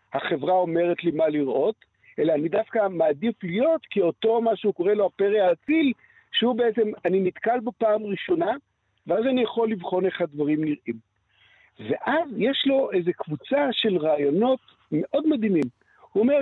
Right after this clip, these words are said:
ככה, אומנות זה דבר נפלא. היא מייצרת כל מיני דברים, המחשבות שלך רצות לפה,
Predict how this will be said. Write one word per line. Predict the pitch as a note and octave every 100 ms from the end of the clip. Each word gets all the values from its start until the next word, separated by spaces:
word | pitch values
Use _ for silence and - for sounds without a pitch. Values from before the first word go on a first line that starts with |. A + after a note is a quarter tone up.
| -
ככה, | A#3+ G3+ - - -
אומנות | G#3 B3 D#4 F4 _ -
זה | -
דבר | E3+ D#3+ F3
נפלא. | - - C#3+ - _ _ -
היא | C#4
מייצרת | D#4+ A3+ C4+ A#3+ -
כל | A3
מיני | G#3+ G#3+ G3
דברים, | E3+ F#3 G3 F3+
המחשבות | E3 - A3 A3 A3+
שלך | G#3
רצות | G#3+ G3+ G3 F#3
לפה, | G3+ - G3+ F#3+